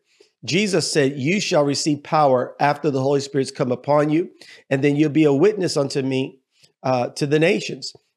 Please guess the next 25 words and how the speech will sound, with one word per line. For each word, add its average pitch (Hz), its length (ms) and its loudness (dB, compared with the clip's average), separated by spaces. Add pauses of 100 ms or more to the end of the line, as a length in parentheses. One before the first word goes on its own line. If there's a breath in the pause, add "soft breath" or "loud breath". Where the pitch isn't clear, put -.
(140)
And 151 400 2 (140)
it's 156 180 0
important 208 480 -2
that 170 100 -2
you 151 140 -2
get 143 180 0
baptized 147 460 0
with 135 80 -6
the 143 80 0
Holy 135 260 2
Ghost. 117 340 -6 (280 soft breath)
You're 151 120 2
not 185 200 4
always 196 220 2
gonna 170 180 2
have 151 260 2
friends 151 360 2
and 127 120 -4
family 147 380 2
around 139 360 0
you 123 180 -4
and 110 120 -6
pastors 143 480 0
and 117 100 -4
ministers 135 640 -4